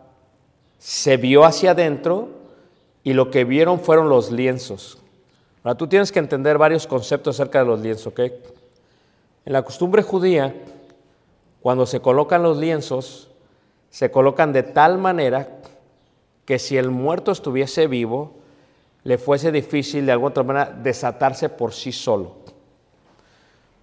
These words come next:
Los lienzos se les coloca también especies aromáticas e ungüentos. Y cualquiera sabe que cuando se coloca la especia aromática y el ungüento,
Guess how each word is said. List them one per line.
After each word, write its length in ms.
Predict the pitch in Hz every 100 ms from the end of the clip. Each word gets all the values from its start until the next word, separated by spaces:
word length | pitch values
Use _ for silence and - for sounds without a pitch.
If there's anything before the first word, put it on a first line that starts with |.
| -
Los 240 | 123 127
lienzos 560 | 135 165 233 233 226 220
se 80 | 170
les 160 | 147
coloca 400 | - 143 156 175
también 540 | 175 151 139 131 127 127 - - _ _ -
especies 640 | - - 170 165 175 -
aromáticas 880 | 139 123 120 139 143 139 120 117 - - -
e 180 | 120
ungüentos. 800 | 120 120 120 139 135 139 98 - _ _ _ _ _ _ _ _ _ _ _ -
Y 80 | 131
cualquiera 440 | 139 127 170 196
sabe 480 | 208 208 175 131 131 - - - _ _ _
que 140 | 123
cuando 240 | 110 123 123
se 120 | 127
coloca 300 | 135 139 160
la 100 | 151
especia 340 | 151 143 151
aromática 640 | 147 147 147 143 113 120 120
y 80 |
el 100 | 113
ungüento, 760 | 117 120 143 127 - 131 165